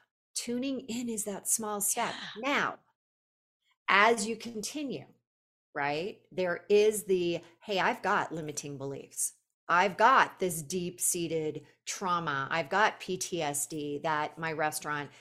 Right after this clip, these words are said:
Speaker 1: is gonna, you know, I'm gonna be out of the restaurant business in, you
Speaker 2: Yeah.
Speaker 1: know, a month." I,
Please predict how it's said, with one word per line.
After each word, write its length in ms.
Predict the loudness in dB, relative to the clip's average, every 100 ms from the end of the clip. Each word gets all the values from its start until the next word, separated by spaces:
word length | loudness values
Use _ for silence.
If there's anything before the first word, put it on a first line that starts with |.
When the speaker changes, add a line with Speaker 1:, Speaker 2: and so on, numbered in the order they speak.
| _
Speaker 1:
is 200 | -8 -6
gonna, 240 | -4 -4 -4
you 140 | -4
know, 180 | -4 -4
I'm 140 | -4 -4
gonna 160 | -6
be 180 | -4 -6 -2
out 360 | 0 0 -4 -12 _ _ _ _ _
of 160 | -2 0
the 80 |
restaurant 420 | 0 0 -2 -6 -4
business 460 | -4 -4 -6 -6 -8
in, 260 | -8 -8
you 100 | -8
Speaker 2:
Yeah. 60 | -10
Speaker 1:
know, 120 | -10 -10
a 80 |
month." 320 | -8 -8 -8 -6
I, 180 | -8